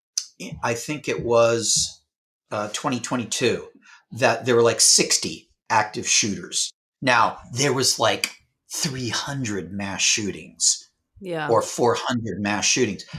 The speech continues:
Speaker 1: not four hundred active shooter incidents. So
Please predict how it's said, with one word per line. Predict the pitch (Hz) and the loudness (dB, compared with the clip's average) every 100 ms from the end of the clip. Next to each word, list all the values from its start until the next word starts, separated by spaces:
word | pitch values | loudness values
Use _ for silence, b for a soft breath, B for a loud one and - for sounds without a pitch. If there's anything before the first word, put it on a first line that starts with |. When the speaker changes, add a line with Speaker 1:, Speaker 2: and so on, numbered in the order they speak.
| B B | B B
Speaker 1:
not | 120 123 151 165 - | -4 2 2 0 -10
four | - - 131 127 | -10 -2 0 0
hundred | - - 127 113 107 - - 104 | -4 -8 -6 -4 -4 -6 -6 -2
active | 104 - - 92 - | -2 -4 -12 -10 -2
shooter | - - 233 214 - - | 0 0 -2 -4 -6 -10
incidents. | - - - - - - - - - _ _ _ b b | -14 -8 -8 -8 -16 -6 -4 -4 -8 _ _ _ b b
So | - 147 131 | 2 4 4